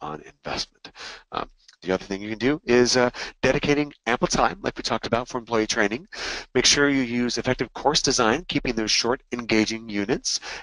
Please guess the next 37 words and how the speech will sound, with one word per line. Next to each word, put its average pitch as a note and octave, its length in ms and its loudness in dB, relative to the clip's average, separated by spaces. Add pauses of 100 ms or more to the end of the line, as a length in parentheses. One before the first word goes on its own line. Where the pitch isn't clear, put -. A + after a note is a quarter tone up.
(160)
and B2 380 4 (220)
also A2+ 260 -2
providing B2 360 2
the B2 80 -4
training A#2+ 300 -4
incentives A#2+ 500 -6
that C#2+ 160 -6
you E2 80 -20
just D#2 220 -10
talked D#2 220 -8
about. - 220 -6 (380)
Um, D#2+ 260 -6 (260)
also, E2 440 -6 (320)
uh, E2+ 180 -4 (300)
making F#2+ 240 -6
sure G2+ 180 -2
that F2+ 140 -6 (160)
managers G2+ 540 0
and - 60 -12
supervisors G2+ 580 0
support - 360 -2
the A2+ 80 -8
learners G#2+ 520 -4
and G2 180 -2
understand F2+ 580 -4
the F#2 200 -4
learning F2+ 240 -10
process F2 340 -4
going F2 260 -2
on, F#2 220 -2 (340)
and A#2 140 -2
making A2+ 320 0
it, G#2 160 0 (460)
uh, G2+ 340 2
making G#2+ 300 0
the G#2 80 -4
training G2+ 420 0